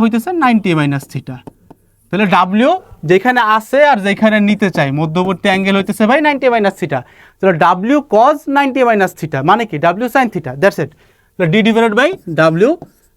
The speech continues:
sin theta। আবার ডাব্লিউর ভ্যালু তুমি জানো, এখানে ওইটা বসাইতে পারবে, সেটা হচ্ছে root over ইউ স্কয়ার প্লাস ভি স্কয়ার। তো এই হইতেছে তোমার টি মিনিমামের ফর্মুলা। টি মিনিমামের ফর্মুলা কি ভাই? একটা হচ্ছে ডি by ইউ, আর একটা হচ্ছে ডি by ডাব্লিউ sin theta। মনে রাখবা, এগুলো মুখস্থ করার কিছু নাই,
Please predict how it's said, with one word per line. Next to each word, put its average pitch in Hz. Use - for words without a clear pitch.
sin 233
theta। 175
আবার 170
ডাব্লিউর 196
ভ্যালু 226
তুমি 220
জানো, 214
এখানে 214
ওইটা 202
বসাইতে 190
পারবে, 208
সেটা 196
হচ্ছে 175
root 175
over 240
ইউ 202
স্কয়ার 214
প্লাস 190
ভি 190
স্কয়ার। 131
তো -
এই 269
হইতেছে 285
তোমার 285
টি 254
মিনিমামের 220
ফর্মুলা। 151
টি 196
মিনিমামের 214
ফর্মুলা 208
কি 220
ভাই? 262
একটা -
হচ্ছে 185
ডি 180
by 202
ইউ, 247
আর 170
একটা 165
হচ্ছে 170
ডি 165
by 220
ডাব্লিউ 151
sin 139
theta। 131
মনে 262
রাখবা, 214
এগুলো 254
মুখস্থ 262
করার 240
কিছু -
নাই, 208